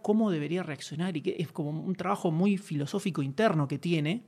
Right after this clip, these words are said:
que puede ser un puntapié para que esto verdaderamente se vaya a la chota. O sea, es un personaje que tranquilamente podría tener su propia película,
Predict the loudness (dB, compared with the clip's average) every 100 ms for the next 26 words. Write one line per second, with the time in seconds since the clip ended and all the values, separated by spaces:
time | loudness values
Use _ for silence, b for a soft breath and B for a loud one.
0 | -2 0 4 6 6 6 4 4 4 2
1 | 0 0 -2 -2 -4 0 2 2 4 4
2 | 4 2 0 -2 -2 2 4 4 -2 _
3 | _ 0 4 4 4 4 4 4 2 -2
4 | -6 -6 -6 -10 -8 -10 -8 -6 -6 -4
5 | 0 2 2 0 0 0 -2 -4 -2 0
6 | 0 -2 -4 4 8 10 10 10 8 8
7 | 8 6 4 0 6 6 8 6 8 6
8 | 6 6 6 8 6 4